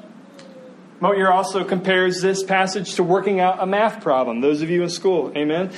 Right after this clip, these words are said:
Who's doing math still? Anybody still doing math? Oh, still? Okay, good, 'cause I just pull out my calculator or my phone. He says, "In the same way you have a math problem,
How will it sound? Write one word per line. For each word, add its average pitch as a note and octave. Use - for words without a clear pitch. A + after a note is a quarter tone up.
Who's G3
doing G3+
math F3
still? A#2+
Anybody D#3+
still E3
doing E3+
math? F3
Oh, E3
still? F#3+
Okay, D3
good, C3
'cause D3
I F3+
just F3
pull F#3+
out F3+
my E3
calculator D3+
or C3+
my C3
phone. D3
He A#3
says, A3
"In F#3+
the F3+
same C4+
way B3+
you A3+
have G3
a F3+
math F3
problem, -